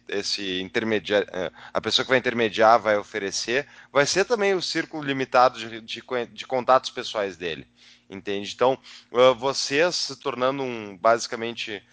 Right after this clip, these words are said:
uma marca pra atrair pessoas pra esse mercado, né? Tanto compradores como, desculpa, tanto in-, investidores como, como, no caso, das startups, vocês vão ser, tipo, um, um chamariz pras duas partes, vai ser um marketplace.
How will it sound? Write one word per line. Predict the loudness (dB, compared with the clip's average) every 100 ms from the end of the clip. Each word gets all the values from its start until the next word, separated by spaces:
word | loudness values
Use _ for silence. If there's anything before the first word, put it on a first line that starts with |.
| _ _
uma | 4 4
marca | 6 6 6 2 -8 _ -4
pra | -4
atrair | 0 4 4 4 -4 -8
pessoas | -8 -8 -8 -10 -10
pra | -10
esse | -10 -8
mercado, | -8 -4 0 0 0 -4
né? | -8 -6
Tanto | -6 -6 -8
compradores | -8 -2 -2 -2 -4 -4 -6
como, | -8 -8 -8 -10 -18 -14
desculpa, | -10 -8 -4
tanto | -4 0
in-, | -2 -2 -6
investidores | -4 -2 -2 -2 -2 -2
como, | -6 -6 -6 -8 -12 -20 -14 -4
como, | 4 6 8 6 2 -2 -20 -18
no | -10
caso, | 2 2 2
das | -2
startups, | -2 -2 2 4 4 0 -8 -12 -20 _
vocês | -8 -4
vão | -2 -2
ser, | 2 4 4
tipo, | 2 -6 -8
um, | -6 -8 -14 _
um | -4
chamariz | 2 6 10 8 8 2 -4 -6
pras | -2 -2 -2
duas | -6 -6 0
partes, | 4 4 4 -4 -12 -14 _ -10
vai | -4
ser | -2
um | 4
marketplace. | 6 6 2 -12 -6 -4 -2 -6 -10 -16